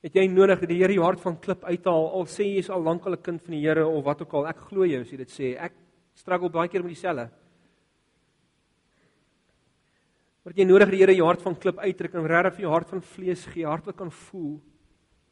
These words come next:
En 'n hart wat, wat kan huil saam met mense, en 'n hart wat kan opgewonde raak oor mense wat die Here leer ken, en 'n hart wat kan opgewonde maak, raak oor wat in 'n gemeente gebeur, 'n hart wat opgewonde raak oor wanneer hulle anders kleurige mense sien, omdat hulle kan,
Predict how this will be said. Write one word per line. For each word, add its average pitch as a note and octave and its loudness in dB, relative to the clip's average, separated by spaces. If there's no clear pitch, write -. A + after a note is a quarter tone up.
En D#3+ -6
'n D#3+ 0
hart G#3+ 0
wat, E3+ -2
wat F#3+ -12
kan D3+ -4
huil G3+ 2
saam A3+ -6
met G3+ -6
mense, G#3 0
en G3 0
'n E3+ -2
hart G#3+ -2
wat G#3 -4
kan G3 -6
opgewonde G#3+ 2
raak G3+ 2
oor E3 -4
mense G#3 -2
wat F#3+ -4
die F3+ 0
Here G3+ 4
leer G3 -2
ken, A3 -6
en G3 -4
'n F#3+ -2
hart A3+ 2
wat G#3+ -4
kan F3+ -10
opgewonde G#3 0
maak, G3+ 0
raak G3 2
oor F3+ -6
wat G3+ -2
in G#3 -10
'n - -10
gemeente G#3 -4
gebeur, G3 0
'n F#3 -2
hart G#3 4
wat A3+ 2
opgewonde A#3 4
raak G3+ 2
oor F#3+ 2
wanneer F3+ 0
hulle F3+ 0
anders A3+ 0
kleurige A3+ 0
mense G3 -4
sien, F#3+ -6
omdat F#3 -6
hulle G3+ 2
kan, F#3+ -4